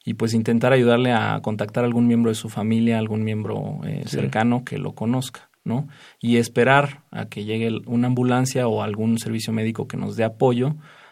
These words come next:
Speaker 1: antes de dejar que el paciente se vaya,
Speaker 2: Ok.
Speaker 1: porque puede estar tan confundido que,
Speaker 2: Sí,
Speaker 1: eh,
Speaker 2: que
Speaker 1: se
Speaker 2: agarra para
Speaker 1: pierda
Speaker 2: otro lado.
Speaker 1: o que no siga los señalamientos de tránsito y no se ocurra otra tragedia, como que lo atropellen o alguna cosa así.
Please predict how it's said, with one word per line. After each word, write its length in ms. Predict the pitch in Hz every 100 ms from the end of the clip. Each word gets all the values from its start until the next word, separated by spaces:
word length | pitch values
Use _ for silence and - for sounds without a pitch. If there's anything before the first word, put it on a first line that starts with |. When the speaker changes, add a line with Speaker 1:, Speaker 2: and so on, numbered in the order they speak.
| -
Speaker 1:
antes 380 | - 120 131 117
de 100 | 107
dejar 280 | 101 110 110
que 80 |
el 80 | 120
paciente 460 | 113 107 113 107 117
se 160 | - 110
vaya, 400 | 113 110 107 110 -
Speaker 2:
Ok. 180 | 123 107 110
Speaker 1:
porque 220 | 117 131
puede 220 | 113 123
estar 240 | 127 131 127
tan 180 | 135
confundido 760 | 127 120 120 135 127 127 127 131
que, 360 | 117 113 120 135 _ -
Speaker 2:
Sí, 120 | -
Speaker 1:
eh, 40 | 139
Speaker 2:
que 20 | -
Speaker 1:
se 40 |
Speaker 2:
agarra 220 | 110 113
para 20 |
Speaker 1:
pierda 220 | 151 151 147
Speaker 2:
otro 160 | 156 165
lado. 180 | 113 117
Speaker 1:
o 220 | 143 151
que 520 | - 98 92 95 - 95
no 480 | 110 113 113 117 117
siga 280 | 120 117 110
los 120 | 107
señalamientos 420 | 101 110 113 113
de 80 | 101
tránsito 440 | 110 107 110 92
y 60 | 98
no 100 | 98
se 280 | - - - 87
ocurra 300 | - 104 104
otra 160 | 92 87
tragedia, 420 | 87 - 92 95
como 200 | - -
que 100 | -
lo 60 | 95
atropellen 560 | - - 104 101 95
o 40 | 87
alguna 280 | 107 98
cosa 260 | 104 - -
así. 200 | - -